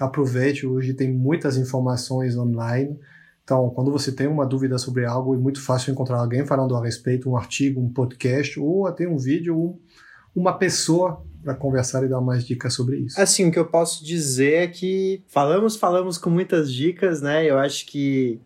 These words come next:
Speaker 2: ainda assim a gente sabe que não é uma fórmula mágica, né? A gente não tem a bala de prata. Eu acho que é uma coisa que exige reflexão. Eu não espero que a gente individualmente tenha definido o que a gente é em termos de carreira ou o que a gente vai ser.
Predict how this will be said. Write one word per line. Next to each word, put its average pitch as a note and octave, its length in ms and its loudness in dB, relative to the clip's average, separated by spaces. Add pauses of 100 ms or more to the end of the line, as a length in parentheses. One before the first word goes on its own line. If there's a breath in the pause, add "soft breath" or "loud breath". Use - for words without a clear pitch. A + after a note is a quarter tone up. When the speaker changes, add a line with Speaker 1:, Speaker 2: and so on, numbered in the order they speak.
Speaker 2:
ainda D3 360 2
assim D3 200 -2
a C#3+ 60 0
gente D3 160 -4
sabe C#3 320 0
que C#3 140 -8
não C#3 120 -2
é C3+ 40 -2
uma C3+ 180 -2
fórmula C#3 420 -4
mágica, A2 640 -2
né? G#2+ 200 -4
A A2 60 -6
gente A2 240 -8
não A#2 100 -2
tem A#2+ 140 -6
a B2+ 60 -2
bala A#2 240 2
de - 100 -12
prata. A#2 520 -4 (280)
Eu C3+ 60 0
acho D#3 140 2
que G3 60 0
é G3 40 4
uma G3 100 2
coisa F#3+ 200 -2
que F#3 100 0
exige E3+ 300 -2
reflexão. F3 640 0
Eu E3+ 60 4
não D3+ 120 -2
espero D3+ 400 0
que D3 120 -8
a C#3 100 2
gente C3 480 -4
individualmente B2+ 1300 -2 (320)
tenha C#3 280 4
definido C3 760 -2
o B2 40 -6
que C3 120 -2
a A#2+ 80 4
gente B2 360 -4
é A#2+ 120 4
em B2 100 -2
termos A#2+ 340 -4
de - 80 -8
carreira A#2+ 520 -2
ou A#2+ 60 -2
o A#2 40 -8
que B2 120 -4
a A2+ 40 -4
gente A#2+ 240 -12
vai A2+ 200 0
ser. G#2+ 420 -4